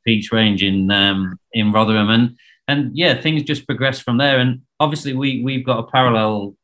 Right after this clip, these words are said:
scenario there where you kind of going up, up the career ladder, you teach, you start to teach better players, you start to teach on tour and things. And that exposure to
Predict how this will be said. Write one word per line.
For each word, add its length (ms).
scenario 600
there 200
where 460
you 180
kind 280
of 220
going 360
up, 200
up 200
the 180
career 380
ladder, 300
you 300
teach, 440
you 60
start 280
to 120
teach 200
better 280
players, 380
you 60
start 280
to 100
teach 220
on 160
tour 320
and 160
things. 300
And 240
that 180
exposure 720
to 480